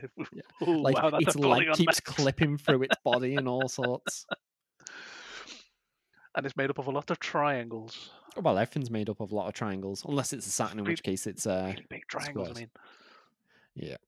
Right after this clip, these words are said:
Speaker 2: Right, um, okay, so this should be the last one for this section. Yep. So nineteen nineties, the handheld era.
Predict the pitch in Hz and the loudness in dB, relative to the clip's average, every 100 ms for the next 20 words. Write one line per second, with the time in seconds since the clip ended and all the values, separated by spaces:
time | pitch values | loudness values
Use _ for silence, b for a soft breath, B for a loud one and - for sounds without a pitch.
0 | _ _ _ B B B B B B - | _ _ _ B B B B B B -4
1 | 120 127 - - 123 123 123 123 123 123 | -2 -2 -6 -4 0 2 2 0 -2 -4
2 | 127 151 143 127 127 - - 123 123 117 | -2 -2 0 -2 -2 -2 -4 -4 -4 -2
3 | 117 117 - - 113 107 - 107 107 - | -2 -2 -6 -8 -8 -8 -6 -4 -4 -6
4 | 110 101 120 - - - - - 202 _ | -12 -8 -8 -8 -10 -10 -10 -10 -10 _
5 | _ _ _ _ b b 131 - _ _ | _ _ _ _ b b -2 -2 _ _
6 | b b b 120 120 143 170 185 190 180 | b b b 0 2 2 2 2 0 0
7 | 170 160 180 113 110 156 - - 95 - | 0 0 0 0 0 -4 -8 -6 -6 -4
8 | 95 117 98 117 139 113 90 76 | -6 -4 -2 -2 -2 -4 -4 -8